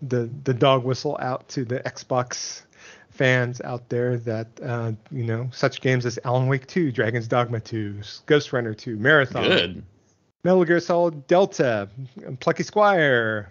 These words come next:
Speaker 1: S-, Assassin's Creed Mirage, Cat Quest, Neva, they're all coming to Xbox as well. So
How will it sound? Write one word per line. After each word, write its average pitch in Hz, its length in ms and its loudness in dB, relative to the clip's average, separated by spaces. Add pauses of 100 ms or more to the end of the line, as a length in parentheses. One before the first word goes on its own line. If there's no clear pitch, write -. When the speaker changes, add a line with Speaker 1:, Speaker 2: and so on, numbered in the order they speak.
(120)
Speaker 1:
S-, - 160 -14 (100)
Assassin's 147 340 -8
Creed 156 220 -2
Mirage, 135 920 0 (100)
Cat - 180 -4
Quest, - 560 -4 (160)
Neva, 139 640 -2
they're 131 180 -6
all 139 120 0
coming 151 260 -6
to 143 120 -8
Xbox - 400 -18
as - 140 -20
well. - 200 -14
So - 340 -18